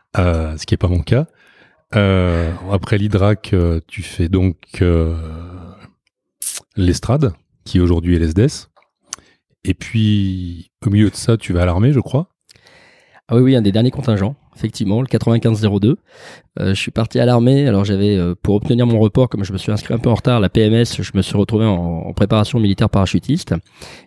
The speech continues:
Speaker 2: Et, euh, et ça m'a permis d'octroyer un report pour faire mes études, et, mais je me suis retrouvé du, du coup dans un corps de parachutistes,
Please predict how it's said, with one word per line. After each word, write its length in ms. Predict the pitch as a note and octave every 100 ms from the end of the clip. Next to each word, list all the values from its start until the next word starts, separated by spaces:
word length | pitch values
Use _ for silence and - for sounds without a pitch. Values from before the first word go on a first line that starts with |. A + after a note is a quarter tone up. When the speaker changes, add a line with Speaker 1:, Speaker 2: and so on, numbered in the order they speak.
| _ -
Speaker 2:
Et, 260 | G#2 G#2+
euh, 160 | G2+ F#2
et 40 |
ça 140 | F#2 G2
m'a 120 | G2
permis 220 | G#2+ A#2+
d'octroyer 320 | G#2+ - G#2
un 80 | G#2
report 360 | G2 G#2 A#2+ -
pour 140 | G#2+
faire 140 | G2
mes 160 | F#2+ F2+
études, 340 | F2 B2+ F3+ C#3
et, 200 | F#2 F2+
mais 80 |
je 120 | F2+ G2+
me 40 |
suis 140 | -
retrouvé 220 | G2 G#2 A#2
du, 220 | G2+ -
du 120 | F2+
coup 120 | -
dans 100 | A2+
un 60 | F#2
corps 140 | A#2+
de 60 | -
parachutistes, 640 | G#2+ G2+ F#2 - D#3+ -